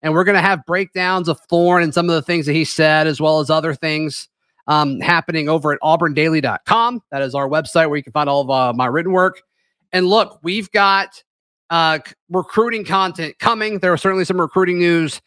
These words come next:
that happened yesterday, but I really wanted to get this interview out with Bryce Cain committing to the Auburn Tigers. We will talk about him tomorrow, as well as react to Auburn's twenty twenty-four scheduled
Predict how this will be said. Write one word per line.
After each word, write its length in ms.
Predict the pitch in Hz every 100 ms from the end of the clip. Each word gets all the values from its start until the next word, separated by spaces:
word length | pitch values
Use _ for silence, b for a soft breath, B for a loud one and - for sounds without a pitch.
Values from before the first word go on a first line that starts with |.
| b b -
that 180 | 165
happened 440 | 160 180 180 170 147
yesterday, 560 | 160 - 180 160 156
but 120 | 151 147
I 40 |
really 180 | 151 160
wanted 160 | 151
to 60 | 147
get 120 | 135
this 120 | 127 156
interview 340 | 143 139 143
out 160 | 139 139
with 140 | 143
Bryce 360 | 156 160 165 -
Cain 480 | 170 165 170 165 - _ _ _
committing 280 | 165 160 156
to 100 | 165
the 140 | 151
Auburn 300 | 147 151 143
Tigers. 520 | 131 151 151 147 143 -
We 100 | 156
will 180 | 156 156
talk 460 | - 156 151 - -
about 320 | 151 147 147 -
him 380 | 165 147 143 - _ _ _ _
tomorrow, 720 | - 156 190 220 214 208 208 - -
as 160 | 170 147
well 180 | 190
as 100 | 196
react 360 | 180 185 170 165
to 100 | 190
Auburn's 500 | 160 180 180 180 143
twenty 300 | - 180 185
twenty-four 580 | - 170 165 - 180 170
scheduled 840 | - - 185 180 151 170 160 147